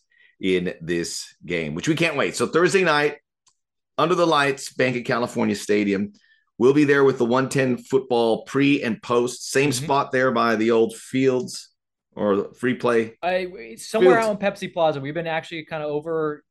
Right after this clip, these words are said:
Speaker 2: towards, uh, the main, towards the main gate and the, uh, kind of, uh, uh, high-end entrance instead of H Q, but we'll, somewhere in that Pepsi Plaza. Just look for, look for lights, look for cameras. You'll see us.
Speaker 1: Yeah.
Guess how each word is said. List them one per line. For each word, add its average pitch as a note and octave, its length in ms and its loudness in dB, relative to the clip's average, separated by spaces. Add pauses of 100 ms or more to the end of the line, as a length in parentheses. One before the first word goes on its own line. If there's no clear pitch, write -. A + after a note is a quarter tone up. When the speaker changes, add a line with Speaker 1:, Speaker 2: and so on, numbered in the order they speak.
Speaker 2:
towards, D3 380 -8 (120)
uh, C3 260 -2 (300)
the C3 120 -6
main, D3 460 -8
towards C#3 340 -6
the B2+ 180 -4
main C#3+ 300 -6
gate D#3 280 -4
and C3+ 220 -8
the, B2+ 160 -8
uh, B2 60 -6
kind C3+ 200 -10
of, B2 200 -10
uh, B2 240 -6 (440)
uh, C3 140 -8
high-end D3+ 440 -4
entrance G#3 480 -8
instead D3 280 -6
of C#3+ 160 -6 (200)
H D#3+ 300 -12
Q, G3+ 180 -6
but D3+ 300 -4
we'll, E3+ 340 -6
somewhere A#3 300 -2
in G#3 60 -2
that F#3 140 -6
Pepsi C#3+ 240 -6
Plaza. C3 220 -8
Just G#3+ 160 -14
look E3 120 -14
for, D3 100 -18 (100)
look D4+ 200 -4
for A#3+ 80 -6
lights, F3 280 -4
look E3+ 120 -12
for C#3+ 80 -8
cameras. - 440 -14 (120)
You'll - 120 -10
see C3+ 180 -10
us. G#2+ 80 -4
Speaker 1:
Yeah. C2+ 160 -2